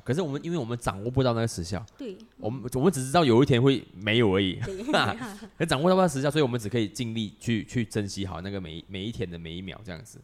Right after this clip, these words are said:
Speaker 2: 对啊，对啊。
Speaker 1: 但是其实，呃，忧郁跟，忧郁啦，哈，忧郁这，这个部分，其实老实讲，就是我相信他们这些人，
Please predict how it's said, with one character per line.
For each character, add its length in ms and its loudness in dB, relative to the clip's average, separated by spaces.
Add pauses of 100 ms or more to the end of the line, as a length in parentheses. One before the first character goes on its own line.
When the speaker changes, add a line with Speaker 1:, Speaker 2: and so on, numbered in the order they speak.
(120)
Speaker 2:
对 100 -16
啊， 180 -18
对 120 -18
啊。 60 -20 (280)
Speaker 1:
但 100 -4
是 80 0
其 160 0
实， 240 0 (460)
呃， 340 -2 (840)
忧 180 2
郁 160 0
跟， 280 0 (420)
忧 180 0
郁 140 2
啦， 100 0
哈， 200 -6
忧 160 -2
郁 120 2
这， 140 2 (100)
这 100 -4
个 100 0
部 160 0
分， 140 0
其 120 -6
实 80 -6
老 120 -2
实 60 -4
讲， 120 -6
就 80 -8
是 240 -4 (200)
我 80 -6
相 100 -2
信 100 -4
他 120 -2
们 140 -2
这 80 -4
些 120 -2
人， 240 -4